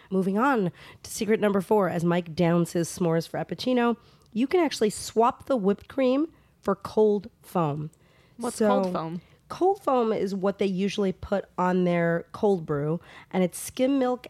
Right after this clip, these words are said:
Speaker 1: and vanilla syrup, which is frothed together.
Speaker 2: Ooh.
Speaker 1: It's really yummy. It only has thirty calories and five grams of sugar. But if you wanna be super creative,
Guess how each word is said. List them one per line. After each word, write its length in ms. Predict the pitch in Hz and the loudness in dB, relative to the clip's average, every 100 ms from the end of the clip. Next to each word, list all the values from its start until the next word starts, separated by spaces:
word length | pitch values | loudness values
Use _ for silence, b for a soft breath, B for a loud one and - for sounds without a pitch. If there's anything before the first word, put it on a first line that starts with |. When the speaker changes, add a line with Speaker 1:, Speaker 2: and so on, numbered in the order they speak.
| - | -4
Speaker 1:
and 120 | 190 | -2
vanilla 360 | 196 190 190 196 | 0 0 2 0
syrup, 500 | - - 185 208 - | -4 -2 0 0 -4
which 180 | - 180 | -10 -8
is 100 | 185 | -8
frothed 480 | - - 180 185 - | -8 -4 -2 -2 -4
together. 480 | 202 170 160 208 240 - | -4 -2 0 0 -2 -6
Speaker 2:
Ooh. 300 | 202 359 240 | -2 0 0
Speaker 1:
It's 140 | 196 185 | 0 -2
really 480 | 165 170 160 170 | 0 0 2 2
yummy. 340 | 165 156 156 160 | 2 2 2 0
It 60 | |
only 180 | 170 180 | 2 2
has 140 | 190 - | 0 0
thirty 240 | 190 214 | 0 0
calories 540 | 247 208 196 196 208 | 0 0 2 0 -2
and 160 | - 170 | -4 -6
five 300 | - 175 180 | 0 0 0
grams 260 | 214 214 220 | 0 -2 -2
of 80 | 277 | -6
sugar. 460 | - 185 175 175 - B B B B _ _ - | -6 -4 -2 -2 -4 B B B B _ _ -2
But 240 | 247 208 - | 0 0 -2
if 140 | 196 - | -16 -4
you 40 | |
wanna 140 | 202 190 | -2 -2
be 100 | 185 | -4
super 300 | - 294 330 | -8 -8 -6
creative, 600 | - 247 214 240 302 | -2 2 4 2 0